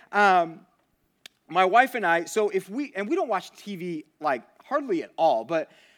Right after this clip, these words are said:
but if we watch T V, um, she knows if I say, "Hey, let's watch T V," she knows what I'm thinking. I'm thinking of something where I can detach my brain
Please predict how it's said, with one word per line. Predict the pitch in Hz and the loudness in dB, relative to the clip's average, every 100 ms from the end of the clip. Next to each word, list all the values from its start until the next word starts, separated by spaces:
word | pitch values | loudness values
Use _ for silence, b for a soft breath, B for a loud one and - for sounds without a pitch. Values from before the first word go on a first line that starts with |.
| b | b
but | 202 196 | -4 -4
if | 208 - | -4 -6
we | 240 | -6
watch | 202 247 285 - | -2 0 0 -2
T | 285 | -8
V, | 233 165 156 156 _ _ _ - | -4 -4 -4 -6 _ _ _ -4
um, | 185 170 156 156 - _ - | 0 2 0 -4 -14 _ -14
she | - 277 | -6 -4
knows | 277 233 202 - | 0 2 0 -2
if | 180 196 | -4 0
I | 208 | 0
say, | 196 185 | 0 -4
"Hey, | 156 170 | -4 -6
let's | 196 - | -8 -4
watch | 208 190 | -4 -4
T | - 190 | -10 -10
V," | 180 180 | -10 -10
she | - 240 | -10 -8
knows | 247 220 | -4 -4
what | 196 - | -6 -4
I'm | 180 196 | -2 -2
thinking. | - 190 151 120 | -6 -10 -10 -14
I'm | 170 190 | -10 -10
thinking | 233 208 214 | -10 -10 -12
of | - | -10
something | 202 196 202 202 190 b b | -8 -6 -6 -8 -12 b b
where | 165 175 | -2 -2
I | |
can | 170 147 | -2 -8
detach | 131 190 190 190 180 | -10 -12 -6 -6 -6
my | 175 147 | -6 -8
brain | 127 151 165 180 196 | -6 -6 -4 -6 -10